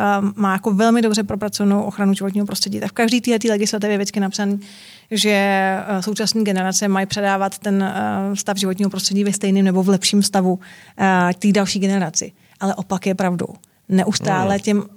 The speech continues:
Speaker 1: eh, život-, těm našim generacím předáváme životní prostředí, které je vždycky o něco horším stavu.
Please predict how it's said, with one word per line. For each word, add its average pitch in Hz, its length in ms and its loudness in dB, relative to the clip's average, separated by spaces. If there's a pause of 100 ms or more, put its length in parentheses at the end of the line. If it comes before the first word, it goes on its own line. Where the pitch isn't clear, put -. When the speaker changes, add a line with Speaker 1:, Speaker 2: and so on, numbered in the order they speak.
(140)
Speaker 1:
eh, 196 400 -2 (180)
život-, 208 460 -2
těm 208 220 6
našim 202 280 4
generacím 196 360 4
předáváme 196 500 4
životní 202 280 2
prostředí, 190 420 -4 (180)
které 202 140 -4
je 196 80 2
vždycky 196 320 -2
o 185 220 0
něco 185 240 2
horším 180 300 0
stavu. 180 240 -8